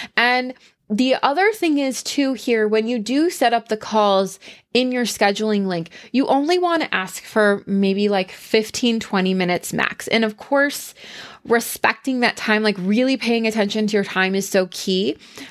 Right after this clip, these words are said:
And if you do get to that, that end mark, you can ask, like, "Oh, hey, do you need to go? Like, no problem."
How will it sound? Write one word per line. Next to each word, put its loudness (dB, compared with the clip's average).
And 2
if 0
you -2
do 2
get 0
to -4
that, 2
that 0
end 0
mark, 0
you 0
can -4
ask, -2
like, 2
"Oh, 4
hey, 2
do -2
you 2
need 0
to -2
go? 2
Like, -2
no 0
problem." 0